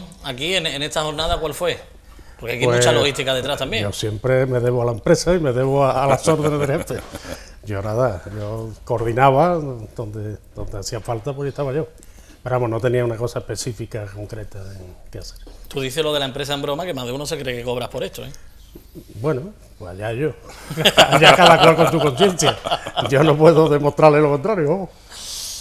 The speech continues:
Speaker 1: Bueno, eh, paseo por el centro histórico de la ciudad, ta-, satisfactorio también, ¿no?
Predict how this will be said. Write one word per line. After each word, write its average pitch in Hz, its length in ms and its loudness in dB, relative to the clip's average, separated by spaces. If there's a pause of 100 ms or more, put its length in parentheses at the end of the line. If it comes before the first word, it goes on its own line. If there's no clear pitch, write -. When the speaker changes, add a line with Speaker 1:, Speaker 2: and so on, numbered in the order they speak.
(240)
Speaker 1:
Bueno, 135 360 2
eh, 147 380 4
paseo 208 460 4
por 220 140 2
el 185 100 0
centro 190 260 -4
histórico 180 600 0
de 170 100 -2
la 165 120 2
ciudad, 160 280 0
ta-, 208 260 -4
satisfactorio 151 560 -4
también, 123 320 -8
¿no? 226 140 -14